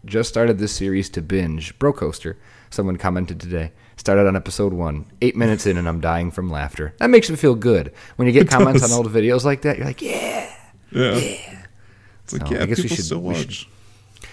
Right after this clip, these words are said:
Speaker 1: I tell you what, though, um, maybe as a, as a last little nugget here, um, doing this park with Jonty has lit a fire under my ass for an adventure, uh, doing a, doing this adventure theme, doing this higher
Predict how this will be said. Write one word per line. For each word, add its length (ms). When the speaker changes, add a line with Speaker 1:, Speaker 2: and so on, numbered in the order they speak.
Speaker 1:
I 60
tell 160
you 120
what, 200
though, 320
um, 380
maybe 320
as 140
a, 120
as 140
a 60
last 320
little 320
nugget 420
here, 460
um, 260
doing 240
this 120
park 260
with 120
Jonty 440
has 600
lit 240
a 40
fire 480
under 200
my 240
ass 460
for 540
an 120
adventure, 760
uh, 220
doing 360
a, 60
doing 360
this 120
adventure 400
theme, 340
doing 240
this 240
higher 560